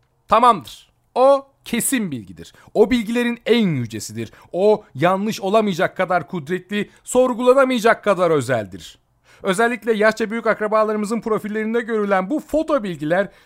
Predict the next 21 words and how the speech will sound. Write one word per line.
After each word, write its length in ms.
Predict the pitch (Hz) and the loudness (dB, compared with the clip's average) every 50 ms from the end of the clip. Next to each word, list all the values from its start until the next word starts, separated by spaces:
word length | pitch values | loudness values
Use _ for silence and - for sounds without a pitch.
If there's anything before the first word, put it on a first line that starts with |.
| _ 135 | _ -6
dünya 400 | 151 196 208 220 240 262 277 262 | -4 -2 0 0 0 0 0 -2
üzerindeki 720 | 254 208 175 214 202 202 202 196 202 - - 196 175 131 - | -2 -2 -2 -2 -2 -2 -2 -4 -6 -6 -6 -8 -8 -8 -4
her 360 | - 208 262 302 285 262 202 | -2 2 2 2 2 0 -2
türlü 340 | - 233 220 202 190 185 170 | -6 -6 -4 -4 -6 -4 -4
virüsten 560 | 214 269 262 247 - - - 233 233 226 185 | -4 -4 -4 -4 -4 -2 -2 -2 -2 0 0
daha 180 | 180 170 190 226 | 2 2 2 2
hızlı 380 | 233 - 240 226 185 165 175 | 2 0 -4 -6 -6 -8 -8
yayılabilir. 640 | 165 151 185 214 254 247 240 220 208 220 220 247 254 - - - - - - | -6 -4 -4 -4 -2 -2 -2 -2 -2 -4 -4 -6 -6 -8 -12 -20 -20 -4 2
Ortamlarda 720 | 226 233 233 - 247 240 247 240 240 233 220 254 240 - - - _ - | 2 2 4 4 2 2 2 2 0 2 0 -2 -2 -2 -8 -18 _ -8
"Biliyor 260 | 180 233 269 339 339 | -4 -2 0 0 0
musun? 280 | 294 220 - - 160 - - - - - | 0 -4 -6 -8 -12 -14 -16 -12 -4 -4
Bak 180 | 254 262 262 | -2 -2 -2
geçen 320 | - 254 - 269 254 254 269 | -4 -4 -2 -2 -2 0 0
ne 60 | 285 | -2
okudum. 320 | 269 - - 165 139 104 - _ _ | -2 -2 -6 -10 -12 -12 -12 _ _
Ya 180 | - 233 254 233 | -2 0 2 2
neler 420 | 185 170 156 147 160 190 226 254 | 0 -2 -4 -2 2 2 4 4
varmış 460 | 254 247 240 226 220 214 202 180 - - | 6 6 6 6 6 4 0 -4 -6 -6
neler." 400 | 202 190 190 180 151 123 - _ 131 | -4 -2 -2 -2 -2 -4 -8 _ -6
cümleleriyle 840 | 139 220 277 277 262 233 214 196 180 160 160 165 185 208 220 - - _ _ | -4 -2 -2 -2 -2 -4 -4 -4 -4 -4 -4 -2 0 0 0 -2 -6 _ _
başkalarına 720 | - 127 175 202 190 - - 196 196 190 190 190 190 190 | -2 0 2 2 2 0 -4 -2 -2 0 0 0 -2 -2